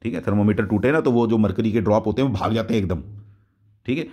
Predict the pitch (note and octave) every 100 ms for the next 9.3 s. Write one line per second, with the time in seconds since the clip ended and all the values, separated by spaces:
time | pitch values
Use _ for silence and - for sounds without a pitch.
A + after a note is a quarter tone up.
0 | - C3+ - A3 G#3 G3 E3 F3+ C#3+ D3+
1 | D#3 D3 C3 D#3+ G#3+ - A2 G#2 F#2+ C#2+
2 | - - _ _ G#2+ A2+ D#3 - A2 -
3 | G#2 - E2 D#2+ F2 G2 A2 - G#2+ G#2+
4 | A2+ G#2+ G2 G#2+ G#2+ F2+ G#2+ - - -
5 | E2+ G#2 A2+ G#2 A2 F#2 F#2 G2 - F2+
6 | D2+ D#2 D2 - - G#2 G2+ A2+ A2+ A2+
7 | A#2+ A2+ A#2+ G#2+ F#2+ F2+ F#2+ A2 - -
8 | A#2 - G2+ C3 C3+ B2+ A2 A2+ E2+ G2
9 | A2+ A#2+ C#3+